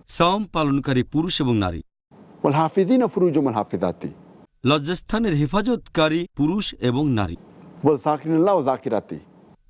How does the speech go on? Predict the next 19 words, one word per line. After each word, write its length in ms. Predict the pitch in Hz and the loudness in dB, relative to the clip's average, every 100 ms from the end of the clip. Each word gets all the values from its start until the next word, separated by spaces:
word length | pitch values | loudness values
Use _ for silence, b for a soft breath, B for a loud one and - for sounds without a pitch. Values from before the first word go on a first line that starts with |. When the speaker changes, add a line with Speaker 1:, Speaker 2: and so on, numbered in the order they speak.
| - | 0
Speaker 1:
আল্লাহকে 440 | 185 220 226 220 | 0 0 -2 0
অধিক 320 | 190 139 165 | 0 2 0
স্মরণকারী 640 | - - 135 175 180 160 139 | 0 -2 0 -2 -2 0 -2
পুরুষ 420 | - 135 160 156 | 0 0 0 0
এবং 180 | 131 120 | 0 0
আল্লাহকে 320 | 127 139 117 | 0 -2 -2
অধিক 240 | 117 113 - | -2 -2 -4
স্মরণকারী 500 | 107 104 98 120 175 | -4 -4 -2 -2 0
নারী। 400 | 123 104 98 - - - - - | 0 0 -4 -8 -14 -20 -10 -2
Speaker 2:
আ'আদাল্লাহু 720 | 170 175 131 123 135 131 92 78 _ _ - - | 0 0 0 -2 0 -2 -4 -14 _ _ -20 -2
লাহুম 240 | 135 147 120 | 2 2 0
মাগফিরাতান 360 | 147 - 92 | -2 -4 -6
ওয়া 80 | 107 | -6
আজরান 160 | 98 87 | -6 -6
আযীমা। 320 | 92 82 76 - - - | -4 -4 -4 -10 -14 0
Speaker 1:
তাদের 300 | 147 180 196 | 0 0 0
জন্য 380 | 180 180 175 - - 131 | 0 0 -2 -4 -4 -2
আল্লাহ 320 | 170 208 196 | 0 0 -2
তাআলা 480 | - 147 143 131 | 0 0 2 0